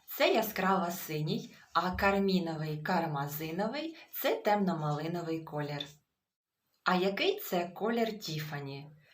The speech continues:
Це блакитний з додаванням зеленого.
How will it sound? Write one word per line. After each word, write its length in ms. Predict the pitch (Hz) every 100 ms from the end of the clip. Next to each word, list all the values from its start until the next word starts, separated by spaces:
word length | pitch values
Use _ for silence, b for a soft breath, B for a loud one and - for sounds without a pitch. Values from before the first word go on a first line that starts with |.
| b -
Це 260 | - 349
блакитний 920 | 190 151 151 - 180 208 214 277 294 B -
з 120 | 165
додаванням 800 | 175 156 156 151 196 220 226 220 -
зеленого. 840 | 156 175 147 135 139 147 151